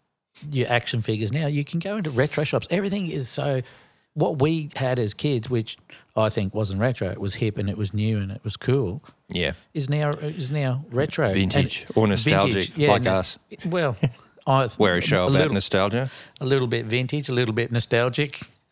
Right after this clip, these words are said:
Speaker 2: A little bit country, a little bit rock and roll.
Speaker 1: Absolutely, sort of like a Moulet.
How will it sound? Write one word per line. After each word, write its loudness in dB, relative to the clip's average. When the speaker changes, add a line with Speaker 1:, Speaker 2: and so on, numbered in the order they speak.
Speaker 2:
A 0
little 4
bit 2
country, 2
a 0
little 0
bit 0
rock 0
and -2
roll. 0
Speaker 1:
Absolutely, -2
sort 2
of 2
like 0
a 2
Moulet. 0